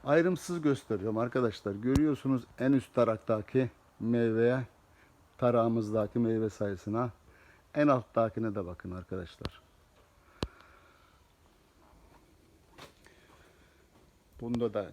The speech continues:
yine aynı şekilde çok tatlı taraklar ve meyve sayılarımız.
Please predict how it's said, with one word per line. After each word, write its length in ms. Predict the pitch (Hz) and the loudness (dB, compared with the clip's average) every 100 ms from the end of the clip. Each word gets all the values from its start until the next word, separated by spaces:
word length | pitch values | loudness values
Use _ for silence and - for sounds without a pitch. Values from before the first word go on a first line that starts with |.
| - | -8
yine 140 | 113 | -6
aynı 220 | 104 101 98 | -4 -4 -6
şekilde 640 | 101 98 104 98 127 123 - _ _ | -6 -6 -6 0 0 -2 -10 _ _
çok 320 | - 107 - | -8 -8 -6
tatlı 440 | 127 117 - 120 107 - _ _ _ - - - _ _ _ _ _ _ _ _ - | -6 -4 -2 -2 -2 -8 _ _ _ -20 -20 -20 _ _ _ _ _ _ _ _ -6
taraklar 560 | 117 110 - 117 120 | -6 -4 -6 -2 0
ve 80 | 123 - _ | 0 -2 _
meyve 340 | 104 110 110 101 | -8 -4 -2 -4
sayılarımız. 720 | - 98 92 87 85 76 - | -6 -8 -8 -10 -12 -14 -20